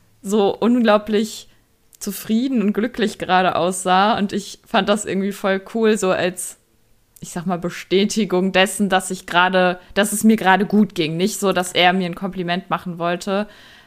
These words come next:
ähm, weil ich auch meinte, dass ich jetzt nicht mit ihm reden will, als er fragte, ob er sich noch zu mir setzen kann.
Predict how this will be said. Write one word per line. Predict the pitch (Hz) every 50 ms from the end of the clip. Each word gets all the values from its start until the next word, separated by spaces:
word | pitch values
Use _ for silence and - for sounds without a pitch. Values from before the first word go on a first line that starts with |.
| _ _ -
ähm, | 170 175 170 170 175 180
weil | 180 180
ich | 180 -
auch | 185 196
meinte, | 185 175 175 185 185 - 190 175
dass | 160 165 165 -
ich | 160 -
jetzt | 190 175 175 -
nicht | 180 175 -
mit | 196 180 -
ihm | - 175 180
reden | 180 185 185 190 202 196 175
will, | 180 185
als | 151 143 - -
er | 170 180
fragte, | 180 - - 180 180 180 - - 156 139
ob | 165 165
er | - 175
sich | 165 170 180 170
noch | 175 165
zu | - - 233 226
mir | 277 285 247
setzen | 220 220 214 - - 233
kann. | 226 240 214 214 220 220